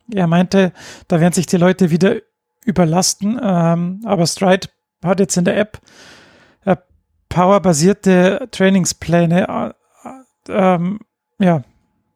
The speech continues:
angeboten oder macht, bietet die jetzt an und die kann man dann auch über die App auf die, äh,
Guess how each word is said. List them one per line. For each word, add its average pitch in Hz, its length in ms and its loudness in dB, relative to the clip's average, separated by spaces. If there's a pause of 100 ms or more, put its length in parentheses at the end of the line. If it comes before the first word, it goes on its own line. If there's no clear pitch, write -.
(340)
angeboten 185 580 -2
oder 165 380 0
macht, 185 300 -4 (240)
bietet 190 280 -4
die 196 40 2
jetzt 185 140 0
an 208 120 2
und 190 100 -2
die 180 60 -2
kann 170 180 0
man 175 80 2
dann 170 140 2
auch - 160 0
über 175 160 -2
die 208 120 -2
App 202 160 0
auf 185 200 -2
die, 175 280 0
äh, 165 480 0